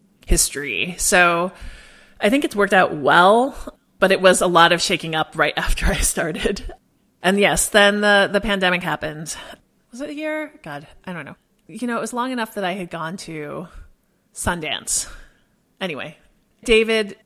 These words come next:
was one of the people who was furloughed. There were other people on the Vulture team that were furloughed and who didn't come back. Some of the people overall who were furloughed did come back.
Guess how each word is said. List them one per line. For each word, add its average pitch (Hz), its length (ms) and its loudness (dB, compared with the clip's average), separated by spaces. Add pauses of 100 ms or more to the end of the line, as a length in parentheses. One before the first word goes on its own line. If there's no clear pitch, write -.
was 196 200 -4
one 190 140 -2
of 185 80 -4
the 180 60 -2
people 170 220 -8
who 165 60 -6
was 156 140 -8
furloughed. 156 500 -8
There 156 120 -10
were 156 80 -8
other 170 180 -6
people 175 240 -6
on 156 400 -6
the 165 80 -12
Vulture 143 280 -12
team 156 180 -14
that - 80 -12
were 170 100 -14
furloughed 156 720 -8 (500)
and 175 140 -6
who 156 420 -4 (200)
didn't 170 200 -8
come 160 200 -12
back. - 360 -4 (520)
Some 226 240 -2
of 220 80 -4
the 220 60 0
people 214 260 -2
overall 170 520 0
who 185 60 -4
were 180 140 -4
furloughed 165 420 -4
did 156 220 -10
come 180 180 -10
back. 170 520 -2